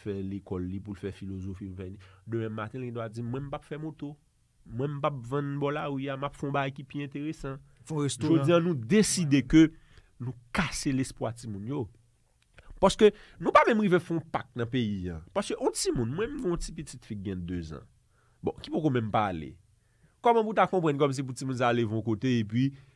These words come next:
Speaker 1: vent an plis ta, l rann ni kont ke l pa t ka al nan galeri paske papa l te nan peyi, peyi sa t ap kraze, lekòl pa t ka ouvri. Bon, kòman konprann yon timoun ki nan filo, l pa al konpoze paske lekòl fèmen, e se pa li responsab. M ka pran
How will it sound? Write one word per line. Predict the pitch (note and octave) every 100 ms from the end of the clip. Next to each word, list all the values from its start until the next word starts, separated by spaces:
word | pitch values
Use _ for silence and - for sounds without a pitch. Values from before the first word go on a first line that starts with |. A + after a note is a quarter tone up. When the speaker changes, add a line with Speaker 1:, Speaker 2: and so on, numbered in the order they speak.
| -
Speaker 1:
vent | G#2 C#3+ C#3+
an | B2
plis | B2+
ta, | C3 A#2+
l | A#2+
rann | A2+
ni | A#2+
kont | B2+ A2+
ke | A#2
l | G#2+
pa | A#2
t | A#2
ka | A2
al | G#2+ G#2
nan | G2
galeri | G#2+ G2 A2+ A#2
paske | G#2 - A2+ F#2+
papa | G#2 G2+ G2
l |
te | G2+
nan | F#2+ F#2+
peyi, | A2 G2+ G#2+ C3 B2+ - -
peyi | A2 G#2
sa | G2+
t |
ap | F#2+ -
kraze, | G#2+ F#2+ F#2 A2+
lekòl | G2+ F#2 F2
pa | F2+
t | E2+
ka | E2
ouvri. | E2 D#2+ E2 -
Bon, | F#3
kòman | G3 F#3+ F3
konprann | F3 C#3+
yon | -
timoun | C#3+ B2+
ki | B2+
nan | B2
filo, | - B2+ C#3+ D3
l |
pa | C3+ C3
al | A#2
konpoze | B2 C3 C3 B2 D3
paske | B2+ - C3
lekòl | B2 B2+ B2
fèmen, | - C3 C#3 F3+ F#3 - _
e | - G#3+
se | G3 E3
pa |
li | D#3 B2
responsab. | D3 - D3 - C#3+ C3 A2+ - - _ _ _ _ _ _ _ _ _ _ _ - - -
M | A3
ka | B3+ G#3
pran | G#3+